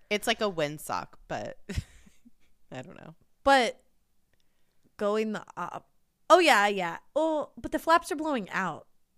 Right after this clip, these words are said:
Speaker 1: Yeah.
Speaker 2: Right? It's like an inverted <laughs> windsock.
Speaker 1: Yeah. Yeah.
Speaker 2: <laughs> Oh my God.
Speaker 1: I don't
Speaker 2: Okay.
Speaker 1: know.
Speaker 2: I, it's like a, it's like there's a Beyonce fan coming from it or something, like,
Speaker 1: Mm.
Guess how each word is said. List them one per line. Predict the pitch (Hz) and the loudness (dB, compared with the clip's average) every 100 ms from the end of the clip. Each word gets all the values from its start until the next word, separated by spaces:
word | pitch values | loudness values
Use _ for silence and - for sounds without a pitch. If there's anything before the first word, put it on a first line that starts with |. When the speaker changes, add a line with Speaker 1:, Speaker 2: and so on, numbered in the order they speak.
| _ _ _ _ | _ _ _ _
Speaker 1:
Yeah. | 156 143 135 135 - | -12 -10 -10 -14 -12
Speaker 2:
Right? | 190 185 233 | -6 -4 -2
It's | - 262 | -4 -2
like | 269 | -2
an | 254 | -2
inverted | 220 214 220 190 190 214 196 | -6 -6 -6 -4 -2 -4 -6
<laughs> | |
windsock. | 185 180 214 - 247 - - - - - | -6 -6 -6 -6 -4 -4 -8 -10 -12 -12
Speaker 1:
Yeah. | - 320 440 165 165 - - 233 226 - - - - - - - - - - - _ _ - - - | 0 10 10 10 2 -10 -16 -14 -14 -14 -20 -20 -20 -20 -20 -20 -20 -20 -20 -20 _ _ -6 -6 -4
Yeah. | 262 214 | -6 -6
Speaker 2:
<laughs> | - - - 285 - 294 - - - - 269 _ - - - - - - 370 | -8 -8 -8 -12 -10 -12 -12 -14 -12 -10 -12 _ -8 -8 -20 -20 -20 -6 4
Oh | 339 330 | 4 4
my | 262 196 185 | 2 0 0
God. | 180 175 196 196 196 196 196 190 208 - | -4 0 2 4 2 2 0 -4 -8 -8
Speaker 1:
I | 233 247 | -4 -2
don't | 202 240 254 | 2 2 2
Speaker 2:
Okay. | 180 165 | -2 -4
Speaker 1:
know. | 160 - _ - | -8 -14 _ -2
Speaker 2:
I, | - - | 0 2
it's | 262 262 | -2 -2
like | 277 269 | -6 -2
a, | 269 220 - 208 - | -4 -6 -18 -14 -2
it's | 247 254 | -2 -2
like | 262 262 | -4 -2
there's | 269 262 | -4 -4
a | |
Beyonce | 202 202 190 175 175 175 165 | -4 -2 -2 -2 -4 -4 -4
fan | 170 160 160 160 | -6 -6 -8 -10
coming | 170 165 165 | -10 -8 -10
from | 160 175 170 | -10 -8 -8
it | 160 | -8
or | 165 | -10
something, | - 165 156 160 156 | -10 -12 -10 -10 -10
like, | 160 160 | -10 -8
Speaker 1:
Mm. | 202 190 175 165 | -8 -8 -10 -14